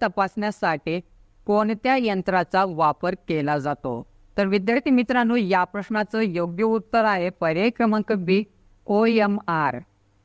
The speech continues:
तर परीक्षेतील उत्तरपत्रिका तपासण्यासाठी ओएमआर या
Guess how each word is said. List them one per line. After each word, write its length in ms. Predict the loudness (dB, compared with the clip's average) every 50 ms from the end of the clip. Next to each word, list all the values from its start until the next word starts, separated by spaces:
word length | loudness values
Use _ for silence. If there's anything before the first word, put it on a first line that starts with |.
| _ -2
तर 80 | -2 -2
परीक्षेतील 840 | -2 0 2 2 2 2 0 -4 -2 -2 -2 -2 0 0 0 0
उत्तरपत्रिका 960 | 0 -2 -6 -6 -6 -2 -4 -2 -2 -2 -4 -4 -2 -2 -4 -4 0 0 -2 -2 _ 0 0
तपासण्यासाठी 1000 | 0 2 2 -2 -2 -2 -2 -2 -2 -2 -2 -2 0 -2 -2 -2 -4 -4 -6 -6 _ _ _ _ _ -4
ओएमआर 800 | -2 0 2 2 2 2 2 0 -2 -4 -4 -2 -2 0 0 0
या 320 | -2 -2 0 0 0 0